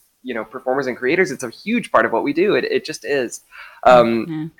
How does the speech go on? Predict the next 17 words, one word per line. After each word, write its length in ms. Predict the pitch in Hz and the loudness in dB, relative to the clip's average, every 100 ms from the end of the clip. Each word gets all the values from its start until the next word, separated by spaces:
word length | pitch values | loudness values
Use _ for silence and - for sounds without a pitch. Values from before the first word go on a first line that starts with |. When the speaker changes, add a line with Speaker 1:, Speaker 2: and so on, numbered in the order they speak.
| 131 | 0
Speaker 1:
every 160 | 147 | 2
time 240 | 147 143 127 | 2 2 2
I 60 | |
download 320 | 120 123 131 | 4 4 4
it 80 | 120 | 0
for 100 | 113 | -2
just 200 | 110 110 | -12 -14
a 40 | 117 | -10
couple 260 | 113 - | -8 -6
days 260 | 107 151 156 | -4 -2 -2
because 180 | - 110 | -6 -12
I'm 80 | 110 | -8
posting, 400 | 147 156 139 120 | -8 -6 -8 -6
I'm 160 | 120 | -6
sucked 280 | 117 123 123 | -4 -4 -2
in 160 | 147 110 | -4 -4
again. 340 | 98 123 117 | -6 -6 -6